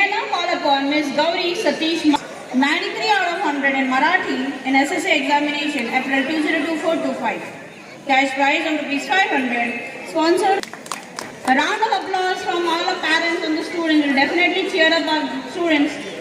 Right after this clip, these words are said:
so that the remaining work there for the next. Missus Sunanda Shiva Naik, in the memory of her father, late Mister Shiva Bablu Naik. I request Miss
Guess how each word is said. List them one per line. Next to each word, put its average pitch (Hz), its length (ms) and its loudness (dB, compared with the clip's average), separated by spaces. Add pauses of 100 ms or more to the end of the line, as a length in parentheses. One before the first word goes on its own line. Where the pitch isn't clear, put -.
(100)
so 294 160 2
that 311 220 4
the 320 180 6
remaining 403 720 0
work 285 380 0
there 339 240 2
for 359 140 -4
the 285 120 2
next. 320 240 2
Missus 403 440 4 (1500)
Sunanda 403 560 4
Shiva 302 600 2
Naik, 262 680 2
in 320 80 2
the 381 120 4
memory 381 360 2
of 339 200 4
her 311 420 2
father, 247 580 0
late 285 300 0
Mister 277 260 2 (120)
Shiva 359 440 0
Bablu 269 380 2
Naik. 226 480 -2
I 330 120 2
request - 460 -4
Miss 359 200 -4